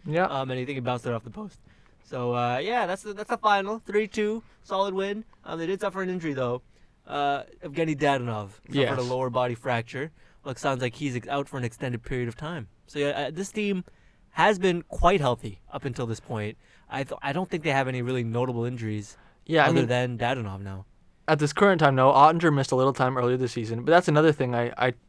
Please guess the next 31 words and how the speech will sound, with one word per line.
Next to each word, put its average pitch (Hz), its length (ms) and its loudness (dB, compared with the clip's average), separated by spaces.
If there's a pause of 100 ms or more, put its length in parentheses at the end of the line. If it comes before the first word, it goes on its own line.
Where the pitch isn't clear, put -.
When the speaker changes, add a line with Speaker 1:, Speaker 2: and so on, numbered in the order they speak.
Speaker 1:
I 127 160 -2 (180)
took - 240 0
note 143 240 2
of, 127 120 2
actually. 117 500 -4 (760)
Uh, 147 420 8 (140)
guess 185 340 4
how 170 200 2
many 170 220 0
skaters 135 800 2 (640)
have 139 340 4
played 156 200 6
at 151 60 6
least 139 160 0
one 139 200 2
game 135 160 2
for 139 100 -4
Dallas 117 340 2
this - 160 -10
year? - 220 -10 (2750)
Speaker 2:
Skaters. - 880 -8 (160)
Okay. 123 240 -10
Speaker 1:
Yeah, 143 140 6
so 139 100 -4
just 143 140 0
not 131 100 4
including 127 240 0
Speaker 2:
Uh, 117 60 0
Speaker 1:
goalies. 107 380 0 (680)
Speaker 2:
let's 143 280 -8
say 123 360 -2